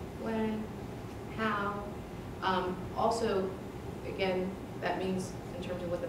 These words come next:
family is saying, what the peer group is saying, what the partner is saying, what all of those different, um, things are happening in any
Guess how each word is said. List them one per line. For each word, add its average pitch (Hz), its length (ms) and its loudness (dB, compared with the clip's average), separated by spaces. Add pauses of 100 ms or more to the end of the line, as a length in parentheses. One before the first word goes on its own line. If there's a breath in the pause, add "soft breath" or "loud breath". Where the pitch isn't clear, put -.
family 220 440 4
is 214 80 2
saying, 196 640 0
what - 120 -6
the - 180 -4
peer 233 220 6
group 226 260 2
is 190 80 -2
saying, 190 280 -2
what 185 400 -4 (100)
the - 120 -4
partner 247 320 2
is 220 100 0
saying, 190 400 0 (260)
what 185 180 -4 (240)
all 190 140 4
of 190 120 4
those 185 260 0 (120)
different, 196 300 -4 (380)
um, 190 160 0 (240)
things 190 160 0
are 196 160 0
happening 95 320 -2
in 92 180 -2
any 95 120 0